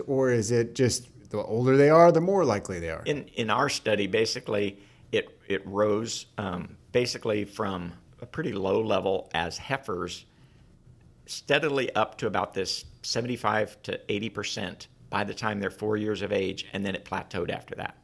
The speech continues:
Speaker 2: So whether they're four or seven or ten, about seventy-five to eighty percent of the cows were positive. So rises rapidly from,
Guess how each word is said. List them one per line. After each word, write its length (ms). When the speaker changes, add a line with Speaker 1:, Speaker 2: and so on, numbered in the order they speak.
Speaker 2:
So 280
whether 260
they're 320
four 400
or 160
seven 420
or 240
ten, 580
about 460
seventy-five 500
to 80
eighty 160
percent 320
of 60
the 80
cows 320
were 80
positive. 480
So 360
rises 460
rapidly 500
from, 360